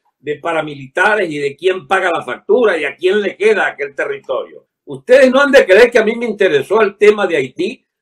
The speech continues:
porque se parece tanto a lo que va a convertirse Venezuela. Las Fuerzas Armadas de Venezuela, mis amigos,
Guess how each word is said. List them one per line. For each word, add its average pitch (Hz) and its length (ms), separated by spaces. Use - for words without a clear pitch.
porque 143 260
se 180 160
parece 214 520
tanto 262 420
a - 40
lo 127 100
que 127 100
va 147 140
a - 60
convertirse 170 640
Venezuela. 120 640
Las 220 200
Fuerzas 311 400
Armadas 240 500
de 202 80
Venezuela, 156 680
mis 110 180
amigos, 143 460